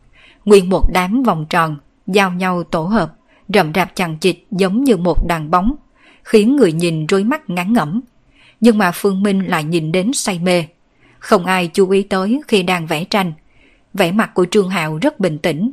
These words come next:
không có một chút luống cuống. Thậm chí ánh mắt cũng khôi phục sự trong sáng, tơ máu cũng tiêu lui xuống. Chẳng qua khi Trương Hạo vẽ được một nửa,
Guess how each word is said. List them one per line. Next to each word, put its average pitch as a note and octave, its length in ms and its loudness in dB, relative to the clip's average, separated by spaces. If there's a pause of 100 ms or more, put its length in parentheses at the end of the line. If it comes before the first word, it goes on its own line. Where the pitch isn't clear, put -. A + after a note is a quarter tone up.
(100)
không F3+ 400 -2
có F#3 120 -2
một A3+ 280 0
chút C4+ 200 -2
luống F#3+ 260 2
cuống. G3+ 300 2 (440)
Thậm E3+ 200 -2
chí G3+ 220 0
ánh G#3+ 240 -4
mắt D#4 280 -4
cũng F3 180 -2
khôi G3 160 0
phục E3 320 -4
sự D#3+ 280 -2
trong F3 260 -4
sáng, F#3+ 320 -4 (320)
tơ G3+ 140 2
máu F#3 460 -2
cũng F3 260 0
tiêu G3+ 220 0
lui F3+ 200 0
xuống. F#3 300 -2 (720)
Chẳng F#3 220 0
qua G3 240 -2
khi F#3+ 240 2
Trương F#3+ 160 0
Hạo E3 200 -6
vẽ D#3+ 200 -4
được G3 260 -2
một F3 220 -2
nửa, F3+ 320 -2